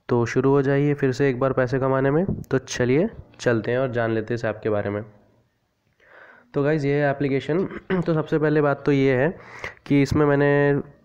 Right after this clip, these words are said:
Paytm किया हुआ था, आप देख सकते हैं इसमें कि दोनों अप्रूव हो चुके हैं। And इसका Paytm प्रूफ मैं आपको बता देता हूँ। जी हाँ, ये मैसेज आ चुका था मुझे, अ, इनकी तरफ से कि "Dear user, your selected status Paytm is transfer successfully।"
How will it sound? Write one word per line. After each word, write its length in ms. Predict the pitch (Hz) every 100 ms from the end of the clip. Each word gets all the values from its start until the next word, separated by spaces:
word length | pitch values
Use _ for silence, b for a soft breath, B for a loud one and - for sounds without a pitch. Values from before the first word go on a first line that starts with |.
| 131
Paytm 380 | 120 139 139
किया 200 | 131 135
हुआ 200 | 131 131
था, 380 | 123 135 165 175
आप 180 | 123 117
देख 240 | 117 123 123
सकते 280 | 131 123
हैं 80 | 131
इसमें 300 | 120 127 131
कि 160 | 135 135
दोनों 380 | 123 120 123 120
अप्रूव 320 | 117 123 127
हो 140 | 127
चुके 260 | 123 123 135
हैं। 120 | 180 B B B -
And 220 | 123 120
इसका 200 | 117 -
Paytm 440 | 120 123 117 123 113
प्रूफ 240 | 123 117
मैं 100 | 123
आपको 180 | 117 113
बता 240 | 113 113
देता 220 | 117 113
हूँ। 300 | 135 190 139 B B B B B - -
जी 240 | 113 117
हाँ, 160 | 117 120
ये 120 | 120
मैसेज 320 | 113 113 127
आ 120 | 113
चुका 280 | 113 113 120
था 140 | 120 120
मुझे, 400 | 117 113 123 127
अ, 240 | - -
इनकी 480 | 113 110 110 113 120
तरफ 240 | 113 113
से 240 | 113 139 143
कि 120 | 135
"Dear 400 | 117 120 117 117
user, 280 | 110 135 123
your 200 | 120 120
selected 380 | 113 110 120 -
status 320 | 113 123 120
Paytm 380 | 117 123 123 123
is 120 | -
transfer 400 | 113 110 - -
successfully।" 520 | 120 117 110 107 101